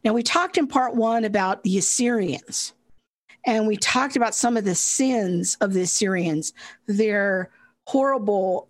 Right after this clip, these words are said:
um, practices in warfare and murdering people and, um, just all of the forced slavery that they engaged in and relocation programs and all of the, the wickedness that they had. And, and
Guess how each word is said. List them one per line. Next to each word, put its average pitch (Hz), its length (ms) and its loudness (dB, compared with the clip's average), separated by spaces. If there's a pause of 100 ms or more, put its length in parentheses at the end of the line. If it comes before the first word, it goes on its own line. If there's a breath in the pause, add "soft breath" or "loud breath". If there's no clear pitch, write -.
um, 190 460 -2
practices 208 800 0
in 185 200 0
warfare 190 920 0
and 175 320 0 (360 loud breath)
murdering 220 640 0
people 175 800 -2
and, 185 580 0 (460 soft breath)
um, 180 500 -2
just - 380 -2
all 233 240 2
of 233 260 -2
the 202 420 0
forced - 540 -2
slavery 220 800 0
that 180 160 -2
they 185 220 0
engaged 180 560 -2
in 175 280 -2
and 170 200 -6 (320 loud breath)
relocation 226 800 0
programs 175 420 -4
and 170 160 -4
all 240 320 0
of 220 120 -4
the, 190 260 -2
the 180 220 0
wickedness 190 760 -4 (380 loud breath)
that 196 80 0
they 196 120 0
had. 190 280 0
And, 185 180 -4
and 208 300 -2